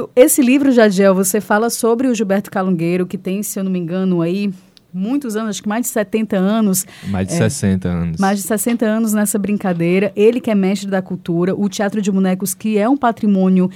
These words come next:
Speaker 1: imaterial, né? É um patrimônio da nossa cultura, da cultura brasileira, reconhecida pelo infam. Então, eu queria que você começasse falando um pouco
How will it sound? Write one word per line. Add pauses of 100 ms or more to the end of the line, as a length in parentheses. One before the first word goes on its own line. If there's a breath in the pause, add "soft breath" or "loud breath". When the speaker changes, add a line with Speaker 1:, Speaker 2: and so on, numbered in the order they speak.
(160 loud breath)
Speaker 1:
imaterial, (340 loud breath)
né?
É
um
patrimônio (400)
da
nossa
cultura,
da
cultura
brasileira,
reconhecida
pelo
infam. (240 loud breath)
Então,
eu
queria
que
você
começasse
falando
um
pouco